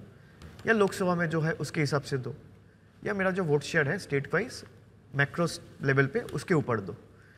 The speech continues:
तो कांग्रेस का अगर आप देखें तो यहाँ फॉर्मूला क्या होगा, इनका विधायक है नहीं।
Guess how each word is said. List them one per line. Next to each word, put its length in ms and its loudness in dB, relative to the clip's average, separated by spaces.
तो 80 -2
कांग्रेस 360 4
का 120 4
अगर 180 4
आप 80 4
देखें 380 2
तो 100 -6
यहाँ 140 0
फॉर्मूला 320 0
क्या 140 0
होगा, 200 0
इनका 160 -2
विधायक 300 2
है 140 -2
नहीं। 140 -6